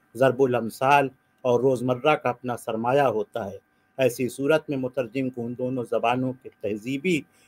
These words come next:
व लसानी सरमाए पर गहरी नज़र रखनी पड़ती है। अल्फाज के मानी व मफ़हूम से वाकफियत और मुतरादिफात से आगाही जैसे तकाज़ों से ओहदा बरा होना पड़ता है।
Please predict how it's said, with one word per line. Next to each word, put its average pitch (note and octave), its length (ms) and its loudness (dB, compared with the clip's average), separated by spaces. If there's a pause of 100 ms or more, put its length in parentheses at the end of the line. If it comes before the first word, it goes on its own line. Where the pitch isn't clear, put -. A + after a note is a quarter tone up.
(120)
व B2 40 6
लसानी C3+ 520 2
सरमाए B2 420 -2
पर G2+ 180 -6
गहरी C3+ 360 0
नज़र A#2 240 -6
रखनी - 360 -14 (120)
पड़ती G2+ 260 -14
है। - 180 -20 (520)
अल्फाज D3+ 440 8
के D3 140 4
मानी C#3 340 4
व C3 100 -2
मफ़हूम D3 480 -2
से B2 220 -4
वाकफियत B2+ 640 2 (380)
और C3 160 6
मुतरादिफात C3 840 2
से - 200 -2
आगाही A#2+ 500 0
जैसे B2+ 400 -4
तकाज़ों C3 460 0
से A2+ 200 -8 (360)
ओहदा B2 280 4
बरा C3 260 6
होना A2 340 -6
पड़ता - 420 -6
है। - 160 -12